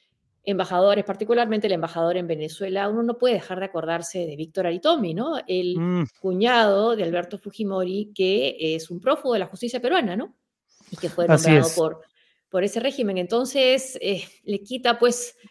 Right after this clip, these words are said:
Speaker 1: ¿no? Eh, peso,
Speaker 2: Ser-,
Speaker 1: valor a las
Speaker 2: seriedad,
Speaker 1: críticas, ¿no?
Speaker 2: ¿no?
Speaker 1: Es que,
Speaker 2: Claro.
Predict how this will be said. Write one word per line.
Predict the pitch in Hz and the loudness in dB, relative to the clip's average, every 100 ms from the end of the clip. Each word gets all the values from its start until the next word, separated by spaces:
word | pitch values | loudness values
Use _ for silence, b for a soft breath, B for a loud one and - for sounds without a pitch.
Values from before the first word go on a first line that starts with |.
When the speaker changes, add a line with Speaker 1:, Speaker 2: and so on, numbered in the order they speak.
| _ | _
Speaker 1:
¿no? | 202 226 - - _ _ _ _ _ _ - | -4 -2 -4 -14 _ _ _ _ _ _ -20
Eh, | - - - | -20 -8 6
peso, | 254 262 254 226 | 6 6 4 4
Speaker 2:
Ser-, | 202 185 180 175 | 8 8 6 4
Speaker 1:
valor | |
a | 190 | 6
las | 180 | 8
Speaker 2:
seriedad, | 175 175 180 175 | 12 12 12 12
Speaker 1:
críticas, | 165 190 | 10 2
¿no? | |
Speaker 2:
¿no? | 170 | 0
Speaker 1:
Es | 220 | -2
que, | 185 | -2
Speaker 2:
Claro. | 151 120 113 | -2 -2 -6